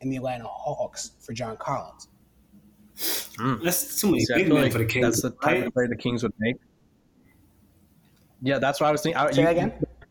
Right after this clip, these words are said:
Speaker 2: we're on the same page. That's too many, like, power forward, center type people for the Kings, but that's such a Kings trade to make.
Speaker 3: Their, their
Speaker 2: Um,
Speaker 3: teams look
Speaker 2: I
Speaker 3: the
Speaker 2: just don't know
Speaker 3: same.
Speaker 2: what the move is for the Kings.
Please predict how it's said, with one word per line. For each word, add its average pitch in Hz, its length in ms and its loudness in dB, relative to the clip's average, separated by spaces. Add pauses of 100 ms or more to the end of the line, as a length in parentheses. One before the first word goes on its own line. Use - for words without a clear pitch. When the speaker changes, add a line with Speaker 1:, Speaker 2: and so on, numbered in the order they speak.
(200)
Speaker 2:
we're 143 200 2
on 160 80 2
the 139 60 -2
same 151 200 2
page. 139 260 0
That's 131 220 0
too 185 100 2
many, 151 320 4
like, 127 280 -2 (540)
power 135 240 0
forward, 127 580 2 (140)
center 127 360 2
type 123 420 0
people 131 260 0
for 131 160 2
the 113 80 4
Kings, 110 360 -2
but 120 100 2
that's 120 180 2
such 139 160 2
a 123 40 -2
Kings 117 300 0
trade 120 260 0
to 110 100 -4
make. 107 400 0 (400)
Speaker 3:
Their, 214 160 4
their 214 200 6
Speaker 2:
Um, 214 60 2
Speaker 3:
teams 247 400 4
look 220 160 4
Speaker 2:
I 151 60 4
Speaker 3:
the 160 60 6
Speaker 2:
just - 100 4
don't 214 100 6
know 226 60 8
Speaker 3:
same. 175 60 6
Speaker 2:
what 143 100 4
the 135 80 4
move 131 200 4
is 113 180 0
for 113 140 -2
the 101 80 -2
Kings. 98 300 -12